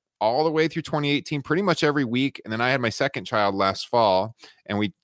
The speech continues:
we kinda did, like, one show a month for a couple of months. And then since January this year, we've been back at it full time. So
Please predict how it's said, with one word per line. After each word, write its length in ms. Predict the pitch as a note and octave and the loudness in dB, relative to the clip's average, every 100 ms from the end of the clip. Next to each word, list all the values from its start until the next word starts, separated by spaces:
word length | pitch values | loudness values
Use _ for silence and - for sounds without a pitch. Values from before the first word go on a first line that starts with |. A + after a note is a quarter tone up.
| - | -6
we 120 | G#2 | -4
kinda 280 | A#2+ A2 G2+ | -2 -2 0
did, 120 | G#2 | 0
like, 180 | F#2+ F#2+ | 0 0
one 160 | G#2 | -4
show 240 | G#2 A#2 G2 | -2 -2 0
a 40 | |
month 300 | F#2 G2+ G#2 | 0 -2 -2
for 180 | - F#2 | -4 -4
a 60 | |
couple 340 | - F#2+ F2+ F2+ | 0 -2 -2 -4
of 60 | |
months. 340 | F2 F2 F2 - | -2 -4 -6 -10
And 140 | F#2+ F#2+ | -8 -6
then 200 | F#2 F#2 | -6 -6
since 320 | - A#2 - | -10 -10 -12
January 720 | - G#2+ A#2 A2+ G2 F#2 F2 | -8 -4 -4 -4 -2 0 -2
this 260 | E2 - - | -4 -8 -6
year, 240 | E2+ E2 _ _ _ _ _ | -6 -6 _ _ _ _ _
we've 180 | A#2 A2+ | -2 0
been 180 | A2 G2 | 0 0
back 280 | F2 E2+ E2+ | 0 0 0
at 180 | E2+ E2+ | -2 -2
it 100 | - | -4
full 220 | F2+ D#2+ | -6 -4
time. 320 | - D#2 D2+ | -6 -8 -8
So 380 | - F#2 E2+ | -6 -2 -2